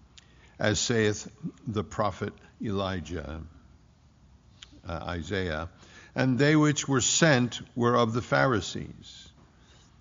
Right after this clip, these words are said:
And they asked him and said unto him, 'Why baptizest thou then, if thou be not the Messiah or Elijah or that prophet?' John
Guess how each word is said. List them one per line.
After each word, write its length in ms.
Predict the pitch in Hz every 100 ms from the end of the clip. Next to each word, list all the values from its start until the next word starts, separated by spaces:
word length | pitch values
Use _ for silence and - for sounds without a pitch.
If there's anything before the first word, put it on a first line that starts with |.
| - _ - -
And 120 | 123
they 220 | 131 135
asked 400 | 151 175 165 -
him 540 | 117 98 98 104 113 127
and 140 | 110
said 220 | - 131
unto 280 | 135 147 127
him, 300 | 113 113 110
'Why 280 | 110 123 131
baptizest 920 | 113 117 117 - 117 113 110 101 -
thou 180 | 107 107
then, 480 | 110 131 160 - - - - _ _ _ _ -
if 220 | 135 135
thou 180 | 127 117
be 320 | 101 113 165
not 400 | 185 127 90 87
the 60 | 104
Messiah 760 | 98 90 101 92 90 95 131 143 156 - 339
or 140 | 101
Elijah 720 | 98 92 90 85 92 95 110 120 - - -
or 140 | 110 92
that 280 | 92 87
prophet?' 640 | - 113 113 - 87 87 - - _ - - - - - - _ _ _ - _ _
John 880 | 87 135 151 135 113 110 131 139